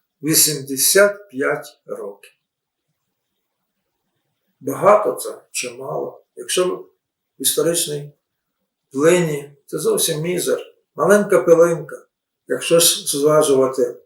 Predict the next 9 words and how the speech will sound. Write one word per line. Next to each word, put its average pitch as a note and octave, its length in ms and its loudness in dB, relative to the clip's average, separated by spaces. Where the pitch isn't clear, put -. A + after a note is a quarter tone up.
цю D3+ 180 -4
дату C#3 520 2
людським D#3+ 400 -2
життям, A#2+ 400 -6
це - 100 -14
вже A#2 140 -16
сер-, C3 400 -6
серйозний C#3+ 560 -4
вік, D3 360 -14